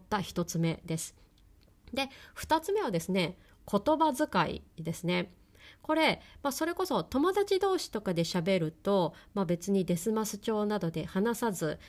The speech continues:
まあ、あの、身近なですね、会話がどんどん進んでいて楽しいというコンテンツにもなると思うんですけども、あと言葉遣いでコントラストが出ていいなと思うのは、例えば先輩後輩とか、上司部下とか、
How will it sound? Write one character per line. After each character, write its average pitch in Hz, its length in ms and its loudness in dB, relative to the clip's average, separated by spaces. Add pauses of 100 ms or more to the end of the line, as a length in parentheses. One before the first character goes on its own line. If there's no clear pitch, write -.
(120)
ま 190 260 2
あ、 - 20 -2
あ 175 80 0
の、 156 960 -4 (280)
身 190 140 2
近 233 240 0
な 220 120 0
で 165 100 0
す 175 100 -4
ね、 175 160 0
会 220 300 0
話 240 120 0
が 233 120 -2
ど 233 160 0
ん 214 80 -2
ど 190 80 0
ん 170 40 0
進 240 280 0
ん 254 80 0
で 262 80 0
い 262 80 -2
て 262 100 -2
楽 190 260 0
し 226 160 0
い - 40 -2
と 175 100 -4
い 165 40 0
う 160 40 0
コ 226 140 -2
ン 220 60 0
テ 180 100 0
ン - 20 -10
ツ 165 140 -10
に 160 80 0
も 165 80 -2
な 226 100 0
る 285 100 0
と 185 80 -2
思 175 160 0
う 190 40 0
ん 175 60 0
で 165 80 -2
す - 120 -10
け 165 100 -8
ど 160 120 -2
も、 180 280 2 (340)
あ 339 100 -2
と - 100 -4
言 359 300 0
葉 466 80 2 (220)
遣 196 240 0
い 160 40 -4
で 170 320 2
コ - 140 0
ン 311 100 2
ト 277 120 -2
ラ 190 100 0
ス - 120 -8 (380)
ト 175 100 0
が 165 120 0
出 208 120 0
て 180 100 2
い 220 200 2
い 196 40 2
な 196 180 2
と 170 100 -2
思 190 220 2
う - 20 2
の 170 120 0
は、 170 140 0
例 349 180 0
え - 20 0
ば 233 100 0
先 254 380 0
輩 311 180 0
後 277 260 2
輩 247 220 -2
と 247 140 -4
か、 - 240 -6 (320)
上 294 220 4
司 - 160 0
部 190 120 0
下 165 140 -2
と 151 120 -8
か、 - 240 -6